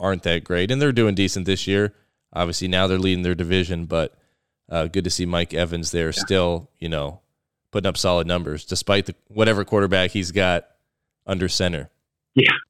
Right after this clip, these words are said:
Speaker 2: definitely.
Speaker 1: Well, probably the shocker game of week thirteen was the Packers beating the Chiefs
Speaker 2: Mm-hmm.
Speaker 1: twenty-seven nineteen,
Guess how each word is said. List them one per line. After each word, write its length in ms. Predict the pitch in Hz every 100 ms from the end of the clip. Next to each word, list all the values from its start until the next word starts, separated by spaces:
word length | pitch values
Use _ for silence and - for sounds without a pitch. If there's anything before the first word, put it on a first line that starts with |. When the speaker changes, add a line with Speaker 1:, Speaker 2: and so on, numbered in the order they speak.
| _ _ _ _ _ _ _ _ -
Speaker 2:
definitely. 400 | 98 98 90 90 _ _ _ _ _ _ _
Speaker 1:
Well, 80 | 107
probably 220 | 139 165
the 120 | 120
shocker 800 | 107 - 120 156 190 135 107 104 -
game 400 | 101 110 110 110 -
of 440 | 107 101 95 95 -
week 260 | 107 113
thirteen 600 | - 117 101 - 113 117
was 200 | 107 107
the 100 | -
Packers 920 | 95 - 127 147 175 107 90 85 - - _ _ _
beating 280 | 123 135 139
the 80 | 104
Chiefs 300 | - 143 185
Speaker 2:
Mm-hmm. 60 | 92
Speaker 1:
twenty-seven 600 | 139 127 - 135 120 110
nineteen, 840 | 123 127 - 143 139 127 107 101